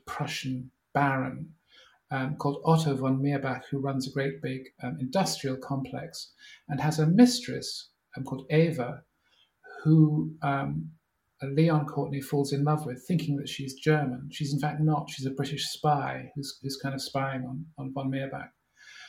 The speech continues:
And to cut a long story short, Assegai ends at the beginning of the First World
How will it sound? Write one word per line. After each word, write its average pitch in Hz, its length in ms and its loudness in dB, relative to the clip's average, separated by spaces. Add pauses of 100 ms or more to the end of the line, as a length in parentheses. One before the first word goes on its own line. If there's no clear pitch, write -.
(300)
And 151 80 2
to - 60 -4
cut 160 120 2
a 185 40 4
long 247 220 10
story 151 280 6
short, 156 420 0 (180)
Assegai 214 580 4
ends 160 560 2
at 143 100 -8
the 143 80 -2
beginning 151 400 2
of 135 140 -6
the 135 200 -6 (100)
First 240 380 4
World 123 200 -2